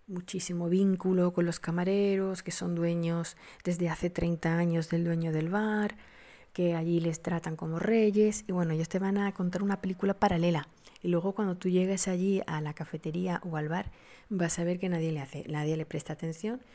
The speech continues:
y que en realidad es un cliente más. Bueno, pues esto es un ejemplo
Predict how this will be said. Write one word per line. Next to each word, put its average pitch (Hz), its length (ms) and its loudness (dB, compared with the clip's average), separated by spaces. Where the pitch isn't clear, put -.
y 190 80 0
que 190 120 2
en 180 80 -2
realidad 160 400 -2
es 214 240 2
un 202 100 2
cliente 175 400 2
más. 285 300 2
Bueno, 170 260 -6
pues 165 180 -8
esto 180 160 -6
es - 80 -6
un 196 80 -2
ejemplo 208 480 -2